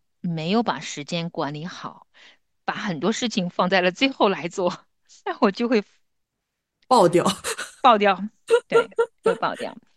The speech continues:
Speaker 1: 呃，这是没有对与错、好与坏，只是不同。但我觉得我既然发现我其实是一个喜欢按秒表来计时做事情的人，我就应该更好地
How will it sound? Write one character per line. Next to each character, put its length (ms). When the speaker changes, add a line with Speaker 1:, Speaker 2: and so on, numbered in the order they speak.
Speaker 1:
呃， 160
这 220
是 180
没 140
有 100
对 200
与 60
错、 220
好 220
与 40
坏， 280
只 100
是 80
不 140
同。 420
但 160
我 120
觉 160
得 220
我 100
既 200
然 100
发 180
现 220
我 80
其 160
实 80
是 160
一 80
个 100
喜 280
欢 240
按 160
秒 180
表 220
来 240
计 180
时 400
做 140
事 180
情 140
的 80
人， 240
我 120
就 180
应 160
该 120
更 200
好 340
地 220